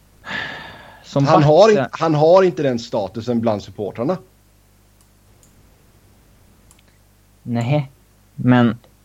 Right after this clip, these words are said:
Speaker 1: han borde ju ha det.
Speaker 2: Ja, men han har inte det.
Speaker 1: <laughs>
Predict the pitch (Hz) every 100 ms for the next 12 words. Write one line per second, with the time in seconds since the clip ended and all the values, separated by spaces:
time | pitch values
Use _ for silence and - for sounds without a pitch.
0 | _ _ - 127 120 113 139 - 69 -
1 | _ _ _ - 151 151 151 135 165 262
2 | 247 - - - _ _ _ _ _ -
3 | - 151 -